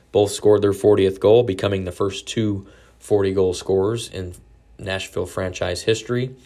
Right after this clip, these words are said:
And then defenseman Roman Josi, he has reached the ninety-point mark, becoming the first defenseman to reach ninety points in a season since Raymond Bourque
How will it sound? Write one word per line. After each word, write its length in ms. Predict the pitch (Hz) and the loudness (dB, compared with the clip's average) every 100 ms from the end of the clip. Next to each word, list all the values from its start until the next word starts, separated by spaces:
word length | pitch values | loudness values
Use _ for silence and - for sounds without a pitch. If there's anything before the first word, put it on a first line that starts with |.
| - - - - - | -20 -20 -20 -20 -16
And 120 | - 104 | -6 -2
then 180 | 104 | -2
defenseman 520 | 101 101 131 - 104 98 | 0 0 0 0 -2 2
Roman 280 | 113 107 | 0 0
Josi, 580 | 92 95 110 - - - - | -2 0 0 -2 -12 -18 -16
he 260 | - 98 | -8 -6
has 240 | 95 87 104 | -4 -6 -4
reached 320 | 101 98 - | -6 -8 -12
the 60 | |
ninety-point 720 | 92 92 98 95 92 101 98 - | -8 -6 -6 -6 -6 -6 -6 -6
mark, 360 | 95 117 - - - - - | -6 -6 -8 -20 -20 -20 -12
becoming 340 | 95 104 98 | -4 -4 -4
the 60 | 90 | -4
first 280 | - 107 - | 0 0 0
defenseman 520 | 92 101 98 - 95 | -6 -4 -4 -6 -8
to 100 | 87 | -4
reach 260 | 95 95 95 | -4 -6 -6
ninety 300 | 92 92 90 | -6 -6 -8
points 340 | 92 90 - | -8 -8 -10
in 60 | 90 | -10
a 80 | |
season 380 | 90 147 101 113 | -8 -6 -6 -6
since 260 | - 92 - | -10 -12 -8
Raymond 520 | - 107 120 98 95 | -4 -4 -4 -6 0
Bourque 420 | 101 107 - - | 4 4 2 -16